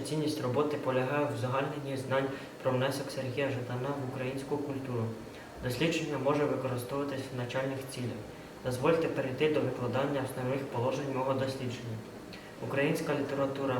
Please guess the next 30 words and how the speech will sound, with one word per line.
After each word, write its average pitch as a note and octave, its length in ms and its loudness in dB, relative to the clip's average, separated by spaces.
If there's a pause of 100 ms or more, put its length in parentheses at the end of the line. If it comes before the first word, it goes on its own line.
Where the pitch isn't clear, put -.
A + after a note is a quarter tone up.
майже B2+ 220 2 (100)
двадцятого B2+ 600 0 (260)
і A2+ 40 -4
двадцять A#2+ 340 0
першого B2+ 340 0
століття C3 460 -2 (420)
безмежно C#3 400 4 (140)
цікава B2+ 360 2
і A#2+ 200 -2
неоднозначна, A#2 760 -2 (500)
оригінальна C3 560 4 (140)
і - 20 -4
традиційна, B2+ 680 0 (220)
лірична D3+ 400 2 (580)
і - 40 0
етапажна. C3 840 2 (340)
Ця D3 80 2
культура C#3+ 480 2
творить C3 580 2
саме C3 240 0
тепер, A#2 380 0 (160)
і B2 40 -4
ми C#3 140 0
пове-, C3 340 2 (380)
певним C3+ 400 4
чином D3 380 0
є C#3 260 2 (400)
свідками C#3 380 0 (140)
і C#3 40 -2
народження. B2+ 640 -2